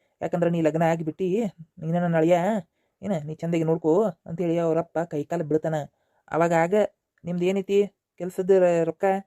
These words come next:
ಎಷ್ಟೆಷ್ಟು ಡಿಮ್ಯಾಂಡ್ ಮಾಡಿರಿ ನೋಡು. ಆಗಿಂದಾಗ ನಿಮ್ದು ಸೆಟಲ್ಮೆಂಟ್ ಮಾಡ್ತೀನಿ. ಏನು? ಸೆಟಲ್ಮೆಂಟ್ ಮಾಡಿದ್ಮೇಲೆ ಒಂದು ತಿಂಗಳ ತನಕ ಎಲ್ಲರೂ ಕಣ್ಮರೆಯಾಗಿ ಹೋಗ್ಬಿಡ್ರಿ.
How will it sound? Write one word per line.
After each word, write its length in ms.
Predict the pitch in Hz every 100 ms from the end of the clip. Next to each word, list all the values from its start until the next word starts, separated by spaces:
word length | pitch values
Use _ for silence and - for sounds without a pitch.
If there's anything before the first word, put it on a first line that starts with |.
| _ _ _ _
ಎಷ್ಟೆಷ್ಟು 320 | 170 180 202 208
ಡಿಮ್ಯಾಂಡ್ 300 | 202 202 202
ಮಾಡಿರಿ 240 | 190 202
ನೋಡು. 300 | 220 185 - _ _ _
ಆಗಿಂದಾಗ 380 | 156 170 175 175
ನಿಮ್ದು 300 | 196 185 170
ಸೆಟಲ್ಮೆಂಟ್ 420 | - 156 175 175
ಮಾಡ್ತೀನಿ. 380 | 160 156 143 131 _
ಏನು? 380 | 196 202 - _ _ _ _
ಸೆಟಲ್ಮೆಂಟ್ 420 | 175 196 196 180
ಮಾಡಿದ್ಮೇಲೆ 680 | 175 180 190 190 196 175 180 _ _ -
ಒಂದು 180 | 151 151
ತಿಂಗಳ 240 | 170 170
ತನಕ 140 | 170
ಎಲ್ಲರೂ 260 | 196 185 185
ಕಣ್ಮರೆಯಾಗಿ 460 | 175 165 180 185 175
ಹೋಗ್ಬಿಡ್ರಿ. 320 | 165 156